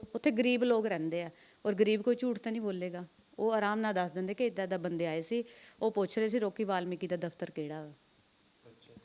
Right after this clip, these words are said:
Speaker 1: ਹਾਂਜੀ।
Speaker 2: ਤੇ ਕਿੰਨੇ ਬੰਦੇ ਹੁੰਦੇ ਆ ਗੱਡੀ ਦੇ ਵਿੱਚ?
Speaker 1: ਗੱਡੀ ਵਿੱਚ ਘੱਟੋ ਘੱਟ ਪੰਜ ਛੇ ਬੰਦੇ ਹੁੰਦੇ ਔਰ ਹਥਿਆਰ ਹੁੰਦੇ ਉਹਨਾਂ ਕੋਲ। ਇਸ ਦੀ ਮੈਂ ਸ਼ਿਕਾਇਤ ਡੀ ਐਸ ਪੀ ਸਰ ਖਰੜ ਵਨ ਨੂੰ ਵੀ ਦਿੱਤੀ ਹੋਈ ਹੈ,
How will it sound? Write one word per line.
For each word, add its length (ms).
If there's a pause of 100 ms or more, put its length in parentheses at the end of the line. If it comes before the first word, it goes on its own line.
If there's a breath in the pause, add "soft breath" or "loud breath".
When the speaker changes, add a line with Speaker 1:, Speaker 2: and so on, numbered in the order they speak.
Speaker 1:
ਹਾਂਜੀ। 260 (200)
Speaker 2:
ਤੇ 100
ਕਿੰਨੇ 240
ਬੰਦੇ 260
ਹੁੰਦੇ 220
ਆ 20
ਗੱਡੀ 200
ਦੇ 160
ਵਿੱਚ? 200
Speaker 1:
ਗੱਡੀ 260
ਵਿੱਚ 260
ਘੱਟੋ 240
ਘੱਟ 80
ਪੰਜ 280
ਛੇ 120
ਬੰਦੇ 280
ਹੁੰਦੇ 260
ਔਰ 100 (100)
ਹਥਿਆਰ 300
ਹੁੰਦੇ 280
ਉਹਨਾਂ 220
ਕੋਲ। 180
ਇਸ 220
ਦੀ 100
ਮੈਂ 120
ਸ਼ਿਕਾਇਤ 320
ਡੀ 220
ਐਸ 160
ਪੀ 80
ਸਰ 200
ਖਰੜ 280
ਵਨ 160
ਨੂੰ 140
ਵੀ 60
ਦਿੱਤੀ 300
ਹੋਈ 220
ਹੈ, 120